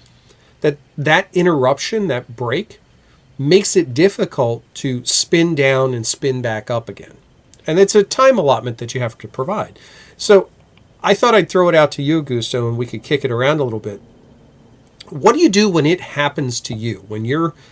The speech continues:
in the flow of something and you lose it? How do you, when do you recognize it?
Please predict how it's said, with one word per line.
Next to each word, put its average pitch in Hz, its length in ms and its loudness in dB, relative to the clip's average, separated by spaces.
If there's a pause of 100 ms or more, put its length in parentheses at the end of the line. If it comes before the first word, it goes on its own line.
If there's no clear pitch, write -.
(380)
in 220 200 8
the 202 80 6
flow 156 320 2
of 147 80 0
something 127 520 -2
and 127 160 -2
you 117 120 -2
lose 147 420 0
it? 90 180 -14 (1300)
How - 420 4
do 247 80 0
you, 214 140 0 (320)
when 190 320 6
do 269 40 -2
you 269 140 2
recognize 127 640 -2
it? 160 100 -8